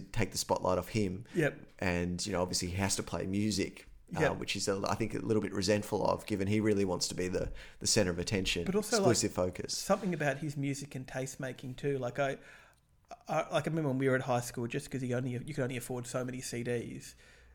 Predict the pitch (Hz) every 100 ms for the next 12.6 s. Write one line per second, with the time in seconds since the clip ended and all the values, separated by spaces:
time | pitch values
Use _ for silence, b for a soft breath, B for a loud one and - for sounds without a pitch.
0 | - 156 127 - 131 123 123 123 120 120
1 | 120 123 - 117 - 120 120 135 135 104
2 | - 139 101 73 - 147 127 123 131 135
3 | 127 135 131 120 123 - - - - 120
4 | 123 120 127 120 117 131 120 120 - 127
5 | 123 120 127 139 131 120 120 113 208 -
6 | 110 117 120 - 107 120 - 135 131 123
7 | 123 131 117 135 - 143 170 220 220 180
8 | 147 143 139 139 135 - 135 - 160 -
9 | 143 - 131 123 123 131 - 127 120 120
10 | 143 131 127 120 - - 127 127 95 78
11 | - 151 143 135 131 135 139 131 127 127
12 | 117 139 180 165 170 160